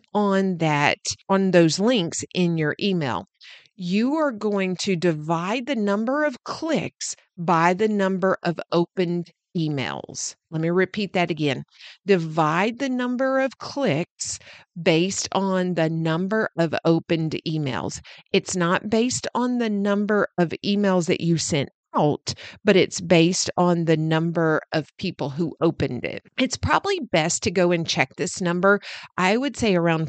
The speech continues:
forty-eight hours afterwards, maybe seventy-two hours afterwards, 'cause you want to give them time to actually get to your email, open it, and then, you know, determine and decide if they're gonna click through it.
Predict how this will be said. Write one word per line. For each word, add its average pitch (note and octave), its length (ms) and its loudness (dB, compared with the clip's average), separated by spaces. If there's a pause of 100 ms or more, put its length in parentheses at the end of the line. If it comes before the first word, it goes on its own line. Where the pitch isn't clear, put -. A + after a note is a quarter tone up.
forty-eight E3+ 500 2
hours D#3+ 520 2 (100)
afterwards, F#3 800 2 (300)
maybe F3 760 4
seventy-two G3+ 720 0
hours G3 400 2 (100)
afterwards, F#3+ 680 0 (240)
'cause C4+ 140 2
you C#4+ 120 -2
want D4+ 360 -6
to C#4 80 -4
give G3 360 2
them G3+ 240 2
time E3+ 520 -2
to F#3 200 0
actually D#3+ 460 0
get - 300 0
to G3+ 100 -2
your F#3+ 280 2
email, F#3+ 520 2 (340)
open F3+ 340 6
it, F#3 280 0 (100)
and D#3+ 520 -2
then, E3 400 2
you E3 180 2
know, C#3+ 300 2 (300)
determine E3+ 600 2
and D#3 180 0
decide D3+ 460 0
if - 80 -4
they're D#3 100 0
gonna C3+ 240 -2
click - 320 -4
through D3 360 -2
it. - 240 -2